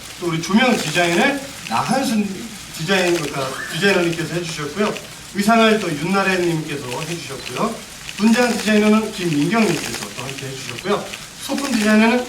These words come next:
임정숙님께서 함께 해주셨습니다. 그리고 지금 저기 무대 안쪽에 계신데,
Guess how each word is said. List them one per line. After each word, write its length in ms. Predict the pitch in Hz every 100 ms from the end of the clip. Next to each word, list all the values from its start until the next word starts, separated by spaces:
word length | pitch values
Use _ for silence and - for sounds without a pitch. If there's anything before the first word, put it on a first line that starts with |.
| 170
임정숙님께서 1000 | 202 185 131 147 190 269 214 160 - - - - -
함께 180 | 143 143
해주셨습니다. 520 | 139 117 117 170 170 - - - -
그리고 200 | 220 214
지금 240 | 208 196 -
저기 200 | 202 180
무대 380 | 165 196 202 202
안쪽에 440 | 156 170 220 208
계신데, 680 | 175 170 214 185 202 208 -